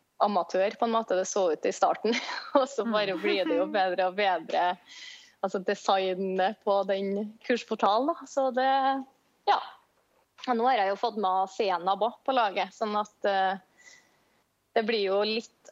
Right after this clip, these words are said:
Speaker 1: andre typ, eller vi videreutvikler det enda mer da, og kan ha mye mer, eh,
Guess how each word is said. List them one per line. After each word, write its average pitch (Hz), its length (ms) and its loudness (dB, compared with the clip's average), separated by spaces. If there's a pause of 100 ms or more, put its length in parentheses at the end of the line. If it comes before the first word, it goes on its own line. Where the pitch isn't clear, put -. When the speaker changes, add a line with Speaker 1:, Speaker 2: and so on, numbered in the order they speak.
(120)
Speaker 1:
andre 208 460 2
typ, 214 280 -2 (220)
eller 220 160 0
vi 208 140 -2
videreutvikler 202 720 0
det - 80 0
enda 208 220 2
mer 214 260 0
da, - 100 0 (120)
og - 160 -2
kan 202 160 -2
ha 190 340 2 (1300)
mye 202 340 -2
mer, 190 480 0 (300)
eh, 185 440 2